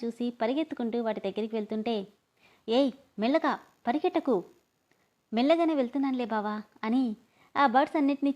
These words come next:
చేత్తో కదిలిస్తూ, "ఏంటి బావా ఇది? ఆ రోజు నేహ వాళ్ళ ఇంటికి వెళ్ళినప్పుడు నీకు బాగా నచ్చినట్టున్నాయి కదా, అందుకే తెప్పించాను. దానికంటే చాలా పెద్దది, ఇందులో అన్ని కలర్స్లో బర్డ్స్ ఉన్నాయి. ఇంట్లో బోర్ కొట్టినా నీకు వీటితో టైం పాస్ అవుతుంది"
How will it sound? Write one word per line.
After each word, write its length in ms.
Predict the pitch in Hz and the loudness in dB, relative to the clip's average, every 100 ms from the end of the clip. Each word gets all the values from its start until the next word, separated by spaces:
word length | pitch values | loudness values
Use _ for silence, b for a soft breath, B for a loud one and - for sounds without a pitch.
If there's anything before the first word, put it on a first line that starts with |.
| 214 | 0
చేత్తో 240 | 240 285 | -2 -2
కదిలిస్తూ, 640 | 277 240 254 254 269 233 226 _ 214 | 0 0 0 -2 -2 -2 -6 _ -2
"ఏంటి 300 | 233 311 - | 0 2 4
బావా 200 | 285 240 | 4 4
ఇది? 280 | 208 226 302 415 - _ _ _ _ _ _ _ _ - | 0 2 0 0 -8 _ _ _ _ _ _ _ _ 0
ఆ 60 | 240 | 4
రోజు 220 | 262 294 | 4 4
నేహ 280 | 233 247 285 | 2 0 0
వాళ్ళ 180 | 254 233 | 0 0
ఇంటికి 220 | 226 254 | -2 -2
వెళ్ళినప్పుడు 440 | 240 233 226 226 | 0 0 -2 -2
నీకు 200 | 240 208 | -2 0
బాగా 240 | 185 185 240 | 0 0 0
నచ్చినట్టున్నాయి 600 | 180 - 254 254 226 196 | -2 -4 -6 -2 -2 -2
కదా, 260 | 190 170 165 _ _ _ | -2 -4 -8 _ _ _
అందుకే 300 | 190 196 240 | -4 -2 -2
తెప్పించాను. 480 | 226 202 196 196 185 - _ _ _ _ - | -4 -4 -4 -4 -6 -8 _ _ _ _ -2
దానికంటే 420 | 180 202 220 220 | 0 0 -2 -4
చాలా 340 | 226 196 196 | -2 -2 0
పెద్దది, 360 | 233 202 190 185 - - - | 0 0 -2 -4 -8 -20 -2
ఇందులో 280 | 285 302 302 | 0 4 2
అన్ని 240 | 247 269 | 2 2
కలర్స్లో 360 | 294 277 269 262 | 2 0 0 0
బర్డ్స్ 300 | 214 220 226 | 0 -2 -2
ఉన్నాయి. 200 | 196 - _ _ _ _ | -4 -4 _ _ _ _
ఇంట్లో 280 | 190 202 240 | -4 0 2
బోర్ 180 | 202 220 | 2 0
కొట్టినా 400 | 233 226 226 214 - | 0 -2 -2 -4 -4
నీకు 200 | 311 311 | -2 0
వీటితో 280 | 277 254 254 | -2 -2 -2
టైం 280 | 254 220 262 | -2 0 0
పాస్ 220 | 294 277 | -2 -2
అవుతుంది" 340 | 220 208 202 | -4 -2 -4